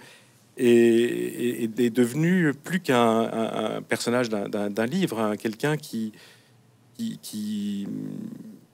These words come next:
voilà, qui, qui, qui a une, une proximité étonnante, euh, qui, euh, et que je, que je, que j'apprends à, que je continue à, à découvrir à travers, euh,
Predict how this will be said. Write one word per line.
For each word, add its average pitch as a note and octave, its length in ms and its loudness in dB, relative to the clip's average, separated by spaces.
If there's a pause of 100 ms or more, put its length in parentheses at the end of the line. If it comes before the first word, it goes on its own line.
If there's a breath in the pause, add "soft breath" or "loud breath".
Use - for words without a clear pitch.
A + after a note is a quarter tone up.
(160)
voilà, C#3 160 2
qui, - 180 -10
qui, G#2 400 -8
qui - 160 0
a G#2+ 60 6
une, A2+ 180 4
une G2 260 2
proximité C3 840 2
étonnante, C#3+ 760 2
euh, G#2+ 800 0
qui, A2 320 -8
euh, F#2+ 200 -4 (580 soft breath)
et G2 80 -12
que A2 140 -4
je, G#2 300 2
que A2+ 160 -4
je, G#2+ 140 -6
que - 200 -6
j'apprends C#3 460 4
à, G#2+ 280 4 (560 soft breath)
que B2 60 -2
je B2+ 100 2
continue D#3+ 580 2
à, A2 220 0 (320 soft breath)
à A#2 140 0
découvrir C3+ 600 0
à A#2 60 -2
travers, A#2+ 480 -2
euh, G#2 240 0